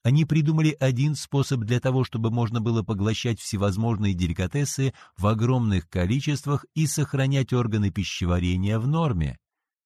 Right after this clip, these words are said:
Хозяин внезапно встрепенулся. «Наконец-то!»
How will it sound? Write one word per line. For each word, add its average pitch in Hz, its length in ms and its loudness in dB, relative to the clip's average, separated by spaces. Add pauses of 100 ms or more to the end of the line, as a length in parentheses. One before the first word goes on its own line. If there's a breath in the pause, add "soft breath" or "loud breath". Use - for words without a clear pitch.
(220)
Хозяин 80 680 0
внезапно 90 540 -2
встрепенулся. 113 840 -2 (460)
«Наконец-то!» 104 1300 0